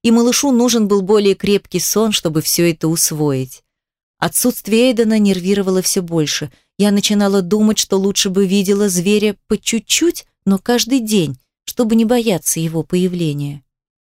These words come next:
Вдруг где-то вдалеке, становясь все ближе, послышалось ворчание мотоцикла.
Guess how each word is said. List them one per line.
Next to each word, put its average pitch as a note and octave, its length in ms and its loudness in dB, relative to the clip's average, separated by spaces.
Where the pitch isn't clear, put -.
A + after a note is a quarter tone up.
Вдруг F#3+ 300 -2
где-то F3+ 300 -2
вдалеке, F3+ 560 -2
становясь F#3+ 480 2
все - 180 0
ближе, G3+ 360 2
послышалось A3+ 760 -2
ворчание F#3+ 520 -2
мотоцикла. E3+ 800 -4